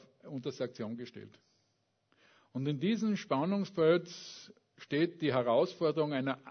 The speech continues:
von angemessenen erzieherischen Maßnahmen. Wo die Frage ist, was ist zu tun, was ist richtig? Auch unter Stress, Erregung und Zorn.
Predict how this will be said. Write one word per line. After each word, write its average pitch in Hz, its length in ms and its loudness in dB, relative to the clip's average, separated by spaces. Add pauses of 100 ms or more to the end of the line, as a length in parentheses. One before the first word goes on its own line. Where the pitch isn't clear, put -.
von 139 220 -4
angemessenen 156 1120 0
erzieherischen 139 920 -4
Maßnahmen. 110 640 -2 (1300)
Wo 139 80 -2
die 170 80 6
Frage 170 300 6
ist, 151 120 8
was 180 220 4
ist 190 180 -2
zu 175 100 2
tun, 202 240 0
was 170 160 2
ist 165 180 -2
richtig? - 580 -4 (2750)
Auch 160 200 8
unter 175 220 4
Stress, 196 440 6
Erregung 170 460 4
und 143 160 -2
Zorn. 147 460 4